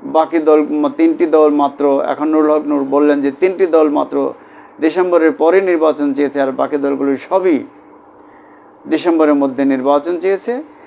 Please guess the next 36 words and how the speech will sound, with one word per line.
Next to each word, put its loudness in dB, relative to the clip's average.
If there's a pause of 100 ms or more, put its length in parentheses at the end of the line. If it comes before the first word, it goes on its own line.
(180)
এবং 2
বলা 4
হচ্ছে 0
এই 2
ডিসেম্বরের 0
মধ্যে -2
নির্বাচন 0 (200)
হলে 2 (680)
তার 4
আগেও 4
নির্বাচন 0
সম্ভব -2
বলে -2
তারা 0
বলেছেন। 0 (480)
এবং -8
সালাউদ্দিন 0
সাহেব -2
একই -2
কথা -2
বলেছেন -2 (720)
যে 2
ডিসেম্বরের 0
আগেও 4
সংস্কার -4
করে 0
নির্বাচন -2
সম্ভব। 0 (760)
জামাত 2
ইসলামের 0
আ-, 0
আ-, -2
নায়েবে 2
আমির 0
আব্দুল্লাহ 0
মাহমুদ -2